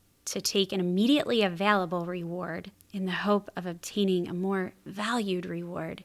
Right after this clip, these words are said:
in the future? That is delayed gratification. That is what is going to produce the fruits of self-control, self-discipline, sacrifice,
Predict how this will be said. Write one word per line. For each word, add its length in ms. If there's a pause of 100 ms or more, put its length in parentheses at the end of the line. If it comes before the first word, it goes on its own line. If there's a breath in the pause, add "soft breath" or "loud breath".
in 80
the 60
future? 520 (340 soft breath)
That 320
is 160
delayed 320
gratification. 840 (120)
That 640
is 220
what 340 (100)
is 160
going 300
to 160
produce 500
the 160
fruits 560
of 340 (240)
self-control, 1080 (240 soft breath)
self-discipline, 1120 (300 soft breath)
sacrifice, 960